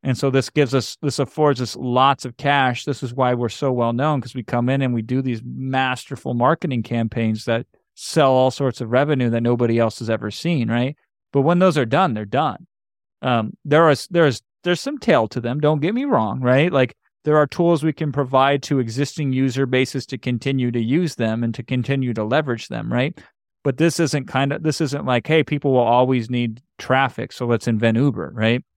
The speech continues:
It's one, it isn't one of those deals where we're trying to capture the other ninety-eight percent of the market that only accounts for fifty percent of the revenue.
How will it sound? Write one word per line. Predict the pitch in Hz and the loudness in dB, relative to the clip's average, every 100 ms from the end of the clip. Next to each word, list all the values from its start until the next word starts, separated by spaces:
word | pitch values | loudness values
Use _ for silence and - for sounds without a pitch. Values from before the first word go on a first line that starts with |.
| _ _ _ | _ _ _
It's | 113 - | -8 0
one, | 131 131 | 0 2
it | 143 143 | 2 2
isn't | 139 135 | 2 0
one | 131 | 2
of | 123 | 2
those | 120 104 | 0 0
deals | 123 123 113 | 0 0 0
where | 117 | -2
we're | 113 | -4
trying | - - 127 131 131 - | -4 0 2 4 2 -2
to | 117 | -6
capture | - 131 123 135 | -2 -2 0 -2
the | 120 120 | -2 2
other | 127 131 123 | 2 2 0
ninety-eight | 117 113 120 117 113 123 | 0 -2 -2 -4 -4 -4
percent | - 110 - 117 | -6 -6 -4 -4
of | 110 | -4
the | |
market | 110 117 127 - 113 - _ _ _ _ _ _ _ - | -2 0 0 0 -6 -6 _ _ _ _ _ _ _ -8
that | 131 120 | 0 0
only | 120 123 123 | 2 0 -2
accounts | 110 - 123 120 | -2 -2 -2 -2
for | - 120 | -4 -6
fifty | - 139 135 | 0 -2 -2
percent | 120 120 117 113 | -8 -6 -6 -6
of | |
the | 107 | -6
revenue. | 104 98 95 90 | -6 -6 -8 -12